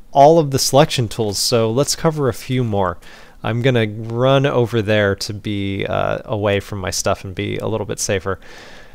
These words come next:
If you want to select the entire chunk that you're standing on, and a chunk is,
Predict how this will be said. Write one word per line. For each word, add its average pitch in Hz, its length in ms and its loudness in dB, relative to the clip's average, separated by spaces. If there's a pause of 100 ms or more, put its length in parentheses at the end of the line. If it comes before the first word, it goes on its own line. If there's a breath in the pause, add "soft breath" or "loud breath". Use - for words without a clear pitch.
(260 loud breath)
If 127 260 0
you 208 360 2
want 151 280 2
to 170 160 2
select 131 480 2
the 117 80 -2
entire 135 380 0
chunk - 500 0
that 131 100 2
you're 113 100 0
standing 107 420 0
on, 101 260 -4
and 104 180 -6
a 98 60 -4
chunk 127 320 -2
is, 104 540 0